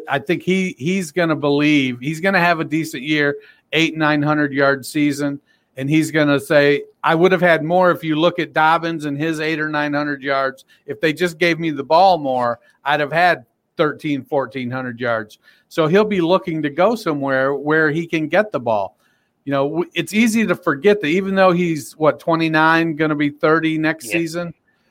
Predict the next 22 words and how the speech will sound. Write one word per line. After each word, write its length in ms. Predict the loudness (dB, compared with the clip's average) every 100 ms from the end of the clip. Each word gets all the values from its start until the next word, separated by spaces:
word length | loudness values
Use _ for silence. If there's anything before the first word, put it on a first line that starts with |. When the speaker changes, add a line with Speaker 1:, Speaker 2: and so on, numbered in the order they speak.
| _ _ _ _ _ _ _ _
Speaker 1:
he's 260 | 0 2 2
getting 240 | 2 2
up 160 | 2 4
there, 200 | 2 4
but 320 | 2 0 -2 _ _ _
it, 200 | -6 -2
early 320 | 2 4 4 2
on 220 | 0 0
in 100 | 0
his 220 | -2 -6
career, 560 | -4 -4 -2 -2 -2 -2
he 140 | -4
split 360 | -8 -6 -6 -2
time 480 | -2 0 -2 -6
with 220 | -6 -4 2
Alvin 380 | 2 2 -2
Kamara 560 | -8 -2 2 2 2 0
for, 360 | -2 0 2 2
what, 360 | 2 0 -4
four, 300 | -4 -2 -4 _
three 220 | -4 -2
seasons? 640 | -4 -6 -6 -6 -8 -10